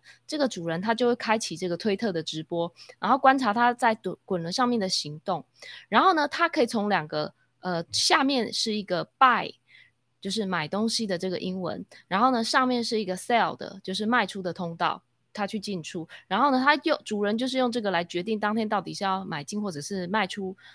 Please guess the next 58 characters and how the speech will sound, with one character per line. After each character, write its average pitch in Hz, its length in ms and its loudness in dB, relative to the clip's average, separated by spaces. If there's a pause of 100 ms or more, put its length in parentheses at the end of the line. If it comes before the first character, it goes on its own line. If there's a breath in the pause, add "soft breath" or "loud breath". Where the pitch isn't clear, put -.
(100)
何 214 260 0
种 190 220 -2
的 147 80 -8
加 165 220 -2
密 175 120 -6
货 165 240 -6
币。 - 240 -6 (800 loud breath)
好， - 200 -8 (280 soft breath)
那 359 160 4
么 262 400 4 (380 soft breath)
这 330 100 -2
个 285 80 2
仓 320 240 0
鼠 180 160 -4
的 170 120 -2
加-， 226 280 0 (140)
加 254 160 2
密 254 160 4
货 226 180 0
币 214 120 -4
的 180 100 0
预 208 140 -2
测 226 160 -2
表 151 200 -8
现 196 200 -4
呢， 165 120 -4
就 208 120 -8
是 220 80 -2
非 226 160 0
常 196 140 -2
的 160 40 -6
出 180 240 -8
乎 185 180 -6
意 185 140 -4
料， 170 220 0 (240 loud breath)
就 277 100 -10
是， 254 260 0 (280 loud breath)
呃， 175 300 0
它 269 300 0
所 180 400 -4 (120)
预 254 180 2
测 240 220 0
的 180 120 2
这 214 160 0
个 185 200 0
加 233 160 2
密 254 120 4
货 254 160 0
币 233 140 -2
呢， 180 220 -2
就 247 120 -6
是 254 220 -4 (220 loud breath)
让 254 260 0
整 170 180 -2
个 165 80 -6
获 202 280 0
利 208 160 -2
啊， 156 180 -2